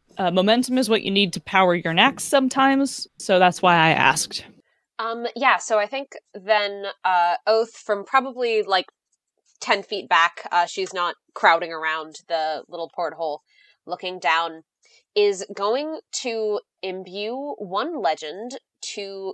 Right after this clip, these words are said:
Speaker 2: cast Way of All Flesh from her death purview. What this does is you sap a character's life force. All attacks against this gain the aggravated tag for one scene. When they take damage, they treat their defense and armor total as one point lower than it actually is to determine the injury complications.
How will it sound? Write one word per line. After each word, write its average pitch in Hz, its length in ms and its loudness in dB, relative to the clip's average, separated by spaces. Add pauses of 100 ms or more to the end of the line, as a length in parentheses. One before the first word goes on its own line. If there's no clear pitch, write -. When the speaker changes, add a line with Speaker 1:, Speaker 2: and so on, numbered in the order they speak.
Speaker 2:
cast - 600 -2
Way 180 420 -2
of 226 100 -8
All 240 160 0
Flesh - 540 -6
from 175 300 -6 (120)
her 160 320 -8 (260)
death 254 480 -2
purview. - 480 -12 (240)
What 196 200 2
this 208 200 -4
does 220 600 2
is 185 400 -6 (320)
you 214 180 -4
sap 247 280 0
a 277 40 -6
character's 214 480 -2
life 247 220 0
force. - 500 -8
All 220 160 6
attacks 220 480 0
against 208 460 -6
this 214 300 -6
gain 180 200 -6
the 185 140 -8
aggravated 220 480 0
tag 170 360 -2
for 160 120 -12
one 147 160 -12
scene. 277 400 -12 (340)
When 202 140 -6
they 202 100 -2
take 202 240 -6
damage, 196 360 -2
they 185 120 -4
treat 202 240 -8
their 190 100 -4
defense 180 400 -8
and 180 100 -10
armor 175 480 -6
total 170 300 -6
as 156 120 -8
one 170 160 -8
point - 240 -12
lower 160 240 -4
than 160 100 -6
it 151 80 -10
actually 147 440 -6
is 156 180 -12
to 160 100 -14
determine 139 320 -14
the 139 100 -18
injury 180 260 -12
complications. 160 760 -12